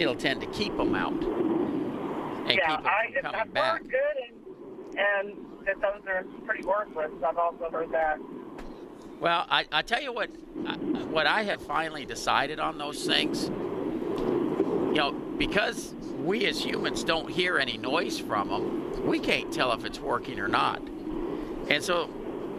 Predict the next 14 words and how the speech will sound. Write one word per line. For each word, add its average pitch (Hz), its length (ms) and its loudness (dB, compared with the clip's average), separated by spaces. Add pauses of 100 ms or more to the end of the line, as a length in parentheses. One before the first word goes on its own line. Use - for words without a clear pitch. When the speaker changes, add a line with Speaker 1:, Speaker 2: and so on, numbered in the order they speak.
Speaker 1:
I 165 100 6
don't 233 160 -4
think 202 180 -2
the 151 80 -4
manufacturers 143 1040 0
are 120 140 -6
testing - 560 0
'em 127 160 -6
very 135 240 2
well 131 240 2
before 127 360 -2
shipping 131 380 0
'em 101 120 0
out, 131 300 4